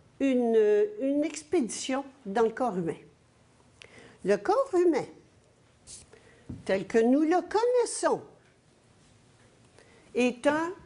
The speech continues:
faux corps. C'est un empilement de couches successives.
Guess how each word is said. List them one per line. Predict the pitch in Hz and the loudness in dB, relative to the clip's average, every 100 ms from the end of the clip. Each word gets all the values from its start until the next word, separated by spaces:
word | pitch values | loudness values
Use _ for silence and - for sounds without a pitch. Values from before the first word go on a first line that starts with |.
| - | -20
faux | - - - 339 359 | -16 -6 2 2 2
corps. | 349 240 196 151 - - - - - - - 330 - - - - - - - - _ - | 0 0 0 -2 -10 -16 -12 -12 -14 -16 -16 -14 -14 -14 -18 -20 -20 -20 -20 -20 _ -20
C'est | - - 214 208 220 | -10 -2 -2 0 -2
un | 196 208 | 0 2
empilement | 247 254 - 208 190 196 - 311 359 370 392 381 - | 0 -2 -6 -6 -4 0 0 2 0 0 -4 -6 -12
de | 160 160 220 - | -6 0 0 -2
couches | - - 381 392 - - - - _ _ - - | -4 0 2 2 0 -4 -8 -14 _ _ -20 -10
successives. | - - - 381 381 - - 320 - 294 269 160 - | -4 -2 0 -2 -2 -4 -2 -2 -2 -2 -2 -2 -8